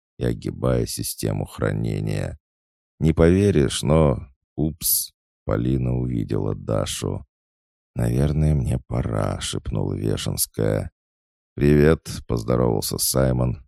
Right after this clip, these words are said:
аккуратно прислоняя гитару к стене. «Мы вам не помешали?» «Все в порядке», — Даша поднялась.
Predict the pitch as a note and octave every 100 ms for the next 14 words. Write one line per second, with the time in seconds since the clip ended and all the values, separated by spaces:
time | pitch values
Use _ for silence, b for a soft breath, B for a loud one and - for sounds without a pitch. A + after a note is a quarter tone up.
0 | - A#1 - A#1 C2+ C2 B1 B1 A1+ -
1 | G1+ G#1 B1 B1+ A#1 A1 G#1+ - A#1+ A#1
2 | G1+ - - - A1 A1+ G1+ G1+ - _
3 | _ _ _ _ - C#2+ C#2 C#2 B1+ B1+
4 | B1+ C2 B1+ - D#2+ F#2 A2+ B2 - _
5 | _ _ _ - - E2 - D#2 D2 D2
6 | C2 - A1 G1+ - - G#1 - - G#1
7 | G1+ G1+ G1+ G1+ - -